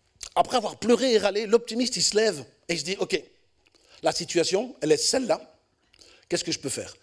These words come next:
Quels sont les avantages et bénéfices que je peux en tirer ? Le fait de vous poser cette question, vous stimulez votre cerveau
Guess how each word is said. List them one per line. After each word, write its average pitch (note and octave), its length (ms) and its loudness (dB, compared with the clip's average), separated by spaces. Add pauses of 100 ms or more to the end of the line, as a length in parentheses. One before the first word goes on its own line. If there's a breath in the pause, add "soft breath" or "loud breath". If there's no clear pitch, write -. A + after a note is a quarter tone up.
(240 soft breath)
Quels F3+ 120 0
sont G3 100 -4
les F3+ 120 -2
avantages E3+ 300 0
et - 20 -8
bénéfices D#3 360 -4
que D3+ 100 -8
je - 60 -4
peux C3+ 100 -10
en B2+ 60 -8
tirer ? F#2 320 -12 (720 loud breath)
Le G#3 140 6
fait C#4 140 -2
de B3+ 120 -2
vous F#3+ 120 -2
poser B3 260 0
cette A3 180 -2
question, G#3 340 0
vous F3 180 -4
stimulez C4 480 2
votre G3 240 0
cerveau D3 460 -2